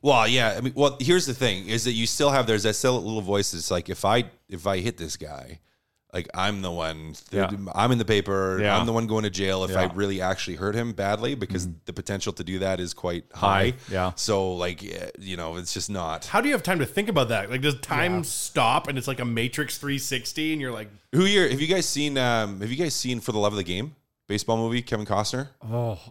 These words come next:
Speaker 2: I wanna say, is this when he's, like, pitching?
Speaker 1: Yeah, he's
Speaker 2: It,
Speaker 1: a pitcher. Like,
Speaker 2: it,
Speaker 1: he's go-, going for a perfect game.
Speaker 2: Yeah, yeah, yeah, yeah, yeah.
Speaker 1: You guys haven't seen it?
Speaker 2: I
Speaker 1: Okay.
Speaker 2: have seen it.
Speaker 1: So if you, if you YouTube it, just YouTube, you can find clips. And he, he does this thing when he's pitching where he, he goes into pitch and he's like, "Clear the mechanism." Like, he says it to himself. He, I mean,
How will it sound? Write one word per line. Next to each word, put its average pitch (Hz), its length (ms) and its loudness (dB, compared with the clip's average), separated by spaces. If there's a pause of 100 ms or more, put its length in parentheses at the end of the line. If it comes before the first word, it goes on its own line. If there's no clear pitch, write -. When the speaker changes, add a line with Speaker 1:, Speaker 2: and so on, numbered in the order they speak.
Speaker 2:
I 120 100 -2
wanna 151 320 2
say, 180 280 0
is 151 140 2
this 170 160 2
when 190 100 0
he's, 180 100 2
like, 131 260 -4
pitching? 139 400 -2
Speaker 1:
Yeah, 143 180 6
he's 120 120 6
Speaker 2:
It, - 20 0
Speaker 1:
a - 20 -2
pitcher. 143 400 4
Like, 113 180 6
Speaker 2:
it, - 40 -8
Speaker 1:
he's 107 240 -2
go-, 117 180 -2
going 113 280 2
for 113 100 0
a 104 60 2
perfect 107 320 0
game. 98 140 2
Speaker 2:
Yeah, 143 140 6
yeah, 139 80 6
yeah, 135 100 6
yeah, 131 180 6 (200)
yeah. 87 60 2 (300)
Speaker 1:
You 101 80 -6
guys 123 160 4
haven't 117 160 2
seen 120 220 -2
it? 123 140 2
Speaker 2:
I 127 120 6
Speaker 1:
Okay. 139 80 8
Speaker 2:
have 123 140 4
seen 104 180 0
it. - 120 -8
Speaker 1:
So 143 180 8
if 147 280 4
you, 170 140 2
if 135 200 0
you 143 120 -2 (240)
YouTube 117 300 -2
it, 92 180 -4
just 117 180 -4
YouTube, 139 320 -2
you 113 80 -2
can 113 140 -6
find 113 260 -2
clips. - 440 -2
And 110 220 -4
he, 131 180 -2
he 127 180 -6
does 151 160 -2
this 131 140 -4
thing 123 160 -2
when 110 100 -4
he's 95 140 -6
pitching 92 460 -6
where 87 120 -8
he, 90 200 -6
he 92 140 -10
goes 123 220 -4
into 104 100 -8
pitch 85 300 -8
and 87 80 -12
he's 82 240 -10
like, 85 160 -8 (100)
"Clear 107 200 -6
the 90 80 -8
mechanism." 82 540 -12
Like, 87 140 -20
he - 120 -18
says 80 200 -8
it 80 80 -14
to - 80 -16
himself. 85 300 -12
He, 90 60 -16
I - 20 -18
mean, 85 100 -20